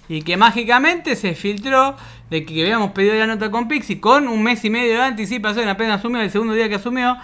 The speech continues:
que dijimos, "No sé, no, no, no queremos como primicia, queremos una nota". Y se le pasó, no me contestaron los mensajes, lo de,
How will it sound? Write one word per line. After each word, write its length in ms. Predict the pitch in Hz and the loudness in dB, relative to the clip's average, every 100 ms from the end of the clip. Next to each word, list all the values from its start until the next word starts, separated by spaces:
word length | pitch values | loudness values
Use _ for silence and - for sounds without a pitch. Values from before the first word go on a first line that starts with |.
| - | -12
que 120 | - 165 | -6 -4
dijimos, 440 | 160 214 175 156 - - - | -2 -2 -4 -6 -12 -20 -10
"No 260 | - 285 233 | -2 0 0
sé, 140 | 214 | 0
no, 180 | 240 247 | -2 0
no, 160 | 262 | 2
no 140 | 269 247 | 2 2
queremos 240 | 294 277 | 2 2
como 180 | 202 185 | 2 2
primicia, 260 | 180 175 151 | 0 -4 -4
queremos 240 | 147 226 | -2 -2
una 100 | 269 | 0
nota". 400 | 262 247 160 139 - - - - | 0 0 0 -4 -8 -20 -18 -8
Y 140 | 240 | -6
se 100 | 277 | 0
le 100 | 247 | 2
pasó, 300 | 196 185 254 | 2 2 0
no 60 | 240 | 0
me 100 | 220 | -2
contestaron 460 | 208 196 226 190 | -2 -2 -2 -2
los 60 | 175 | -2
mensajes, 800 | 165 160 170 - 156 151 147 147 | -4 -4 -6 -4 -6 -4 -6 -6
lo 180 | 147 147 | -6 -6
de, 640 | 147 147 147 147 143 147 | -6 -6 -6 -6 -8 -10